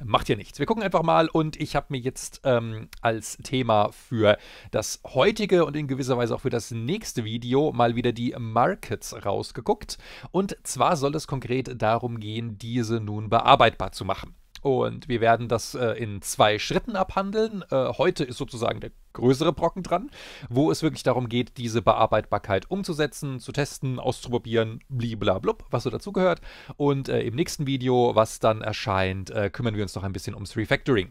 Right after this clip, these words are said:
Das Refactoring bezieht sich auch auf Punkte, die wir jetzt schon angehen könnte.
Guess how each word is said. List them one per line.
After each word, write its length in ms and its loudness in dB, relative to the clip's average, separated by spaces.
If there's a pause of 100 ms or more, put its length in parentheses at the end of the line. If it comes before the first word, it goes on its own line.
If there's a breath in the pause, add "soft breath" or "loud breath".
(100)
Das 220 -2
Refactoring 680 -2
bezieht 280 -6
sich 100 -2
auch 80 2
auf 120 0
Punkte, 280 -2
die 120 -4
wir 100 0
jetzt 180 -6
schon 120 2
angehen 600 -2
könnte. 640 0